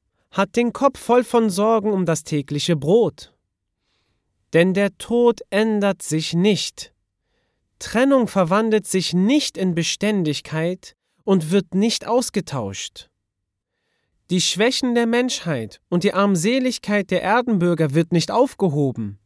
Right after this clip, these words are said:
vermehrt sich vielmehr noch. Die Reise des Menschen wird nicht abgebrochen,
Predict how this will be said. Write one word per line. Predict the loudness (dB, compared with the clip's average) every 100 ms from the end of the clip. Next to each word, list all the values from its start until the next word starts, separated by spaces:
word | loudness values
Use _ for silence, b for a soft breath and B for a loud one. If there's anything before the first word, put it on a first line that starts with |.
| _
vermehrt | -2 2 2 2 0 -4
sich | -4 -6 -4
vielmehr | -4 -4 -4 -8
noch. | -8 -10 -14 _ _ _ _ _ _ _ _ _ _ _ _ _ _ _ _ _ _ _
Die | -2
Reise | 0 0 0 0 -2
des | 0 -2 -2
Menschen | -2 -2 -4 -4 -2
wird | 0 -2 0
nicht | -2 -2
abgebrochen, | -6 -6 -2 -2 0 -2 -2 -6